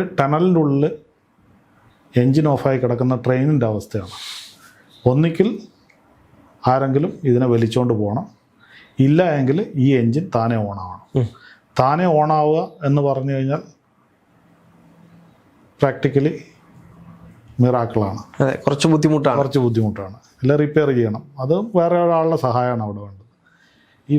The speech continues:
Speaker 1: വേറൊരാളുടെ സഹായം ആണ് ഞാനെന്ന് പറയുന്ന വ്യക്തി അവരുടെ ജ്യോതിഷവും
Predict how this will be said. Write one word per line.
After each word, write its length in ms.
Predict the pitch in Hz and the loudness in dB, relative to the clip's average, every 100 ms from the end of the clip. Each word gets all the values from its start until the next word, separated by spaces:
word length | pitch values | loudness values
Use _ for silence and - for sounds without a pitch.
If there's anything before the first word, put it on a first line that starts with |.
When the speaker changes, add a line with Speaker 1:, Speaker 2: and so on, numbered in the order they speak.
| 135 | 2
Speaker 1:
വേറൊരാളുടെ 580 | 143 185 185 175 190 190 147 | 2 2 0 2 0 0 -2
സഹായം 440 | 120 151 185 220 - _ _ _ _ _ _ _ _ _ - | 0 0 0 -4 -10 _ _ _ _ _ _ _ _ _ -4
ആണ് 240 | 131 147 220 - _ _ _ _ _ | -2 -2 -6 -14 _ _ _ _ _
ഞാനെന്ന് 420 | 131 131 143 139 127 | 0 2 2 0 0
പറയുന്ന 320 | 120 120 117 | 0 0 0
വ്യക്തി 240 | 107 107 - 104 - _ _ _ _ - | -2 -4 -8 -8 -16 _ _ _ _ -2
അവരുടെ 220 | 117 117 | 0 2
ജ്യോതിഷവും 380 | 117 117 110 120 | 2 2 0 -2